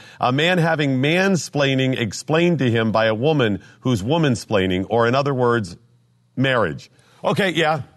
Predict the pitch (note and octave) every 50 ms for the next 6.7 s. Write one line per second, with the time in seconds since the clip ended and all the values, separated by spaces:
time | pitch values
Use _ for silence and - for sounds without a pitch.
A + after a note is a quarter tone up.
0 | _ - F#3 G#3 G3+ F3 D#3+ C3 - - _ - B2 A2+ A2+ A2 - _ _ _
1 | - - - - - - - - D3+ D3+ D#3 D#3 - A3 G#3+ G3+ G#3 G3 G3 F#3+
2 | - - F3+ E3+ D#3 D3 C3 D3 D3 C#3+ C#3 C3+ - C#3 B2 B2 C3 C#3 D3 D3+
3 | C#3 - - C#3 B2+ A#2+ A#2 A#2+ A#2 A#2 A2 - - B2 A#2 A#2+ A2 A#2 B2 C3
4 | C3 B2+ B2 A2 A#2 B2+ A#2 G2+ - - A#2+ A2+ A2 G#2+ G2+ G2 G2+ - G2+ G#2+
5 | G#2+ G#2 G#2 G2+ G2 F2 - _ _ _ - A#2+ A#2 C3 B2 A#2 A#2 A#2+ C#3 B2
6 | C#3+ C#3 - A2+ A2+ G#2+ F#2 A#2+ A#2+ A2 G2+ F#2 E2 D2